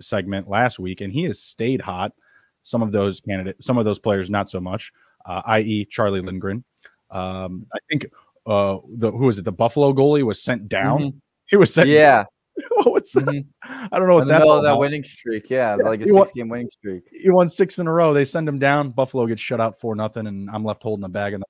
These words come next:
Speaker 1: money line. Appreciate it, Buffalo. Hoping the Flyers don't do the same. But Nick,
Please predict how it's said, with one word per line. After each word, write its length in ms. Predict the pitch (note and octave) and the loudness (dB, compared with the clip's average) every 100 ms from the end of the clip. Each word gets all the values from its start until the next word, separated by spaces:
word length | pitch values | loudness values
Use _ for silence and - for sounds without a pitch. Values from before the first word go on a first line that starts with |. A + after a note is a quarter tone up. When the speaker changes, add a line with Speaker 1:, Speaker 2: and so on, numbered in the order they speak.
| - | -14
Speaker 1:
money 120 | G#2 | -12
line. 260 | G2 F#2+ F#2 | -12 -14 -18
Appreciate 640 | _ F#3 A3+ G#3+ - D3 A2 | _ -4 -2 -2 -2 -2 -2
it, 100 | F#2+ | -4
Buffalo. 460 | G#2+ - G2+ F2+ - _ _ _ | -6 -6 -10 -10 -14 _ _ _
Hoping 400 | E3 G#3 A#3 A3+ | 0 2 0 -2
the 80 | F#3+ | -4
Flyers 460 | - D#3 D#3+ D#3 | 0 2 4 2
don't 220 | B2 C#3+ D3 | 2 0 2
do 100 | D3+ | -4
the 80 | B2 | -4
same. 280 | D#3 F#3 | -4 -2
But 200 | D3 C3+ | 0 0
Nick, 300 | C3 F3 - | 0 -2 -2